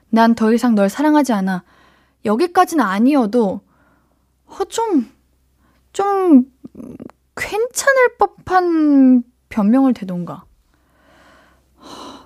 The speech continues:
진짜 참 웃깁니다. 티내는 것도 웃기고요. 근데 이런 사람은 그냥 빨리 정리해버리는 게 나아요.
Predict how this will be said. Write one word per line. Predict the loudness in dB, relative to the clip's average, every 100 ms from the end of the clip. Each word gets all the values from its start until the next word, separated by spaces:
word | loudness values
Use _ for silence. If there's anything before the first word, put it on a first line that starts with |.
| _
진짜 | -20 -20 -20
참 | -16 -6 -2 0 2 2 2 -4 _
웃깁니다. | -12 -10 -4 0 2 2 0
티내는 | -2 -6 -6 -2
것도 | -2 0 -2
웃기고요. | 0 -2 0 0 2 0 -4 _ _ -20 _ _
근데 | 0
이런 | 2 4 2
사람은 | 0 -2 0 -2
그냥 | 2 2 2
빨리 | 2 2 4 2 0
정리해버리는 | 2 4 6 4 2 0 0
게 |
나아요. | 0 0 -2